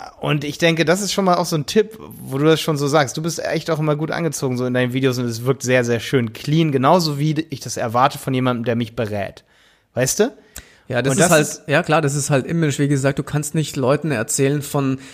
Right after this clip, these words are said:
Speaker 2: so verdient man, äh, oder so machst du ein Business oder was und dann stehst du mit einem Selfie in, im Wald. Das, das passt nicht zusammen, weißt du, du,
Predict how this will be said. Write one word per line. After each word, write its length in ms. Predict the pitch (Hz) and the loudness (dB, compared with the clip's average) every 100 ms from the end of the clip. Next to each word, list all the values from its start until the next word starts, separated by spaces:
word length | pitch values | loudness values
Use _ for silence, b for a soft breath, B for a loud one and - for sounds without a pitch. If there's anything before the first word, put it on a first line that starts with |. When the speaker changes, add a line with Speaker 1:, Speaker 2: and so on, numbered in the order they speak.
| B | B
Speaker 2:
so 200 | - 143 | -2 0
verdient 360 | 147 143 147 | 2 0 0
man, 400 | 147 131 120 117 - - | 2 2 0 -2 -8 -10
äh, 260 | - 104 - | -4 -4 -2
oder 220 | 131 123 | -2 0
so 140 | 139 | 0
machst 280 | 139 135 - | 2 0 0
du 80 | 139 | -2
ein 140 | 117 | 0
Business 420 | 151 165 - 160 | 2 2 2 0
oder 160 | 147 143 | 0 2
was 220 | 135 147 | 0 0
und 60 | 131 | -2
dann 120 | 139 | -2
stehst 340 | - 143 143 | -2 -2 -2
du 40 | 156 | -4
mit 120 | 139 | -2
einem 120 | 127 | -4
Selfie 540 | - 120 120 147 131 110 | 0 0 0 0 0 0
in, 200 | 127 127 | -2 -4
im 220 | 135 127 | -4 0
Wald. 260 | 139 185 | 2 2
Das, 200 | 139 135 | 0 -2
das 200 | - 143 | -2 -4
passt 380 | - - 214 - | -2 -2 -4 -4
nicht 120 | 143 | -6
zusammen, 320 | - 135 127 131 | -6 -6 -4 0
weißt 180 | 170 | 0
du, 40 | |
du, 60 | 190 | 0